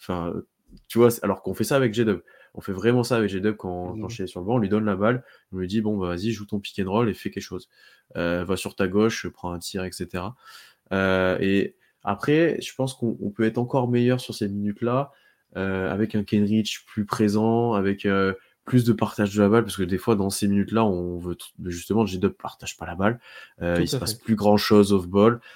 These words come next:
Speaker 1: alors que t'as un Aaron Wiggins qui, dès qu'il touche la balle, un peu dans l'urgence, lui, euh, comme t'as dit, ben, dépasse complètement ses fonctions et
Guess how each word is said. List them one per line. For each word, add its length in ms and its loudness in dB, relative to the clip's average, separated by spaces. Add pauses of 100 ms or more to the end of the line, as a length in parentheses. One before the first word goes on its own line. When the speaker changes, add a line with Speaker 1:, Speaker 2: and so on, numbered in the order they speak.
(140)
Speaker 1:
alors 240 0
que 80 -20
t'as 100 4
un 200 4
Aaron 200 6
Wiggins 360 4
qui, 180 -6
dès 140 2
qu'il 120 -10
touche 220 -8
la 100 6
balle, 300 6
un 100 2
peu 140 -4
dans 140 2
l'urgence, 520 -4
lui, 200 2
euh, 80 2
comme 200 -6
t'as 120 -4
dit, 180 -6
ben, 140 -6
dépasse 340 -6
complètement 480 -4
ses 160 -6
fonctions 560 -2
et 220 0